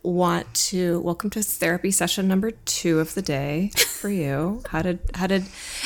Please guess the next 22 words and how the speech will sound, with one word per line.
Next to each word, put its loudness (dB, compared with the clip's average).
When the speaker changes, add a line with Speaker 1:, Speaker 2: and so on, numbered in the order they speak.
Speaker 1:
actually, 2
yeah, 6
how -2
did 0
therapy -2
go -4
earlier? 0
You -4
get -4
it -4
all? -4
Speaker 2:
She 0
asked 2
me 4
what 4
our 8
Speaker 1:
Figure 0
it 8
out. 8
Speaker 2:
podcast 4
name 2
was. 0